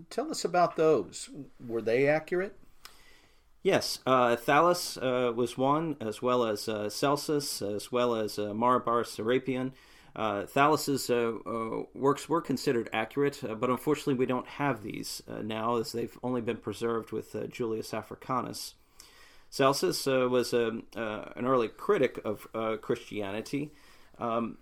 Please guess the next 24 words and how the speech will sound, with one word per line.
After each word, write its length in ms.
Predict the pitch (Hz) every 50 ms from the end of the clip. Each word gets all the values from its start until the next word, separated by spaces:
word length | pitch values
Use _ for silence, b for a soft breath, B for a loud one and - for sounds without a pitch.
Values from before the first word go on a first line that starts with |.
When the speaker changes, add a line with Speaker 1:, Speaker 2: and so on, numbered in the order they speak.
| - - _ _ - - -
Speaker 2:
and, 280 | 135 139 139 131 - 123
uh, 140 | 113 113 -
also 320 | - 139 175 180 - 170 147
an 80 | 127
atheist, 640 | 135 160 180 - 156 123 101 - - - - - - - - -
um, 180 | 113 110 110 107
but 140 | 123 123
he 80 | 127 131
was, 420 | 120 120 120 107 - - - - - - - -
uh, 680 | 80 87 92 98 - - - - - - - - 98
uh, 100 | 110 107 76 78 - -
and 160 | - 131 127
once 160 | 135 143 139 -
again 160 | 123 127 123
we 120 | 123 117
have, 520 | 120 139 135 127 123 117 - - - - - - - - -
uh, 220 | 120 120 117 117 113 107 - - - - 90 90 117
his 260 | 131 139 139 131 110
writings 360 | 117 123 120 120 117 113 -
preserved 560 | - - 117 98 117 123 120 120 120 110 -
in 280 | 123 117 117 120 117 - - - - -
other 240 | 139 147 135 135 127
sources. 720 | 123 - - 147 147 139 143 - 113 95 - - - b b b b b b b b b b b b b -
Yet, 420 | - 123 135 131 123 - - -